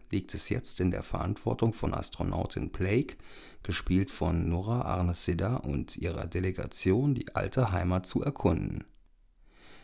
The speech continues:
Ihr Vater war Teil der ersten Mission und sie muss nun herausfinden, ob eine Rückkehr der übrig gebliebenen ehemaligen Erdbewohner möglich ist.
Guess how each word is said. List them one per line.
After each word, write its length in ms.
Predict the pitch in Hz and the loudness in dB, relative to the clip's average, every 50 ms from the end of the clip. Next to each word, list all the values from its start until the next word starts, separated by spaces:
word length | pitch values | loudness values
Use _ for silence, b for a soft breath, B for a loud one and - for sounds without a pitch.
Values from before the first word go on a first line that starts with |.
| B B B | B B B
Ihr 100 | - 92 | -4 -4
Vater 540 | - - - 110 123 123 - 151 147 135 110 | 0 2 2 2 2 2 2 2 2 2 2
war 180 | 92 90 - - | 0 -2 -2 -2
Teil 240 | - - 80 82 | -2 -2 0 0
der 180 | 85 85 80 - | 0 0 -2 -2
ersten 360 | - - - - - - 123 | -2 -2 -4 -2 2 4 4
Mission 420 | 123 123 - - 123 123 123 117 101 | 4 4 4 4 4 6 6 4 4
und 180 | - - - | 2 0 -2
sie 220 | - - - 87 101 | -4 -2 0 2 2
muss 240 | 104 101 95 - | 2 2 2 0
nun 160 | - - 82 82 | 0 0 2 2
herausfinden, 720 | 82 - - - - - - - - 95 - - 104 - | 0 -2 -4 -6 -6 -6 -4 -2 0 2 2 2 2 2
ob 140 | - - - | 0 -2 -2
eine 280 | 85 80 78 - - | -2 -2 -2 -2 -2
Rückkehr 280 | - 92 - - 123 117 | -4 -4 -2 -2 -2 -2
der 200 | - - - - | -2 -4 -4 -6
übrig 300 | - 92 - - 123 123 | -6 -4 -2 -2 -2 -2
gebliebenen 540 | - 95 - - 92 87 85 80 78 82 80 | -4 -6 -2 -2 0 0 0 0 -2 -2 0
ehemaligen 640 | 90 101 113 117 113 107 98 - - 73 - - - | 2 2 2 4 2 2 0 -2 -2 -2 -2 -2 -2
Erdbewohner 640 | - - 82 - - - 117 110 110 113 120 123 123 | -4 -6 -6 -4 -2 0 0 2 4 4 6 6 8
möglich 420 | 120 110 95 92 - 82 80 - | 6 6 4 2 0 -4 -4 -4
ist. 360 | - - - - - - - | -6 -6 -6 -8 -12 -14 -18